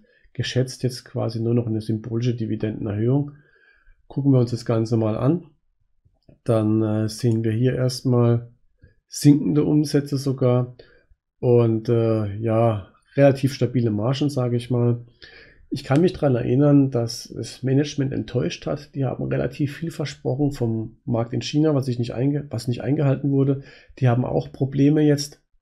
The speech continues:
nach wie vor in ihrem Heimatmarkt U S A. Das sind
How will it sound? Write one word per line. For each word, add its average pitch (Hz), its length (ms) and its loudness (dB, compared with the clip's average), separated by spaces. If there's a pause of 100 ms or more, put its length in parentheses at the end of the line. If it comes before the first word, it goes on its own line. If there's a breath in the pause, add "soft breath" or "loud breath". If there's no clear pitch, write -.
(140)
nach 120 280 -2
wie 127 100 2
vor 143 360 0
in 127 560 0
ihrem 127 280 0
Heimatmarkt 143 640 0
U 156 140 0
S 127 140 -4
A. 151 260 -2
Das 131 100 -4
sind 123 220 -2